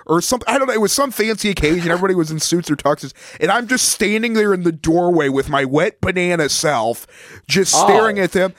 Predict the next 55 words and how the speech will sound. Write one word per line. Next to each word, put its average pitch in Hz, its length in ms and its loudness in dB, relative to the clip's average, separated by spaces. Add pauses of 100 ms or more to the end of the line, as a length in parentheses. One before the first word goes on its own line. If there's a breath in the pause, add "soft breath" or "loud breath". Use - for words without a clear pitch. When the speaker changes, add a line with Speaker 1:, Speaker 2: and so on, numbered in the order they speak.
(300 loud breath)
Speaker 1:
And 165 160 -2
I, 180 140 0
th-, 170 220 -6
like, 196 320 -2
h-, 160 100 -4 (100)
like, 190 300 0 (120)
s-, - 240 -6 (140)
like, 190 200 2
five 202 360 0
of 247 60 -2
the 214 60 2
waitresses 170 560 -2
just 160 200 0
start 151 240 -2
busting 175 400 -2
out 165 160 0
laughing, 165 380 0 (260 loud breath)
and 151 120 -2
they 196 60 4
had, 202 80 -2
like, 202 140 0
a 185 40 0
bunch 185 240 0
of, 208 40 2
like, 165 160 2
seventy 175 440 -2
and 165 80 0
eighty-year-old 156 440 2
people 156 300 -2
there 160 160 2
that 143 100 0
looked 147 200 0
like 139 180 0
they 131 80 0
had 127 100 0
just 127 220 -2
seen 131 160 0
and 127 100 -4
go. 120 160 0
So 156 140 -2
I'm 196 80 2
pretty 190 220 0
sure 156 180 0
I 135 40 2
ruined 131 340 0
their 120 120 0
reception. 117 460 -2
Speaker 2:
Was 139 140 0
it 156 80 -2
the 147 120 -2
seventy 139 680 0
and 120 80 2
eighty-year-old 123 500 2
people's 131 380 -6
prom? 113 540 -2